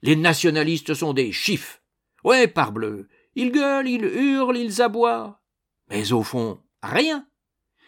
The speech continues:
J'ai beau leur dire : Je vous livre la rue, elle est à vous, et ma police aussi. Tout est à vous. Marchez, tapez ferme et frappez dur. » Ah, bien oui,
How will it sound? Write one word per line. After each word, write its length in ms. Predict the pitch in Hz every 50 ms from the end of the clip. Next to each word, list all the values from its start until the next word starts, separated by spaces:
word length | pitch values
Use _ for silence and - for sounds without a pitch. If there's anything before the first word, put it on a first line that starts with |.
| _ _ -
J'ai 180 | - 104 95
beau 160 | 92 113 98
leur 200 | 95 107 95 82
dire : 460 | 95 110 117 107 98 85 80 - - _ _ _ _ _ _ _ _ -
Je 160 | - 104 160
vous 200 | 156 156 185 185
livre 360 | 190 190 220 233 190 196 208
la 140 | 190 190 180
rue, 280 | 170 180 165 135 - _ _ _ _ _ _ -
elle 120 | 196 214
est 160 | 202 190 175
à 60 | 196 185
vous, 340 | 165 170 175 160 123 - _ _ _ _ _ _ _ _ _ _ -
et 100 | - 113
ma 140 | 131 135 139
police 400 | - 151 139 135 135 - - 127
aussi. 480 | 127 123 - - 120 110 98 - _ _ _ _ _ _ _ _ _ _ _ _ -
Tout 320 | - 294 277 262 - -
est 140 | 143 127 -
à 80 | 117 104
vous. 260 | 98 107 98 - - _ _ _ _ _ _ _ _ _ _ _
Marchez, 580 | - 123 135 135 - - - 120 110 98 - _ _ _ _ _ _ _ _
tapez 300 | - 175 143 - 175 160
ferme 440 | - - 170 160 147 131 120 107 101 _ _ _ -
et 100 | 214 190
frappez 340 | - - 180 170 139 170 156
dur. » 480 | 139 143 139 120 104 95 - - _ _ _ _ _ _ _ _ _ _ _
Ah, 340 | - 123 147 160 120 107 104
bien 340 | - 123 - - 120 113 104
oui, 380 | 127 160 214 254 262 240 214